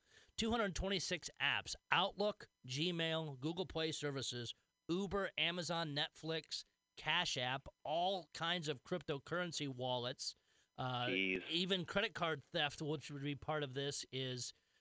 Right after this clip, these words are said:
Speaker 1: Telegram, WhatsApp, Twitter, Skype, Instagram, Facebook, the Play Store, YouTube, Reddit, TikTok, Tinder, and Grindr. So all of these, I mean, if you have any of these apps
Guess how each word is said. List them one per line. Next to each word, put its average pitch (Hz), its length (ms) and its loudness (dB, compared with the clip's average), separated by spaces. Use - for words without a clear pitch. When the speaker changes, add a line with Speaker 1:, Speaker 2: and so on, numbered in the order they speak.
Speaker 1:
Telegram, 175 680 2
WhatsApp, 160 540 0
Twitter, 175 340 0
Skype, 156 520 -2
Instagram, 151 640 -4
Facebook, 156 460 -2
the 117 80 -6
Play 151 280 -2
Store, 143 300 0
YouTube, 139 580 -2
Reddit, 143 320 4
TikTok, 139 540 0
Tinder, 143 460 -2
and 117 240 -6
Grindr. 117 640 -4
So 131 420 0
all 165 260 4
of 170 140 2
these, 160 420 2
I 139 40 -2
mean, 139 140 -2
if 127 120 -4
you 180 120 0
have 175 220 2
any 165 160 2
of 160 60 0
these 156 240 -2
apps 151 440 0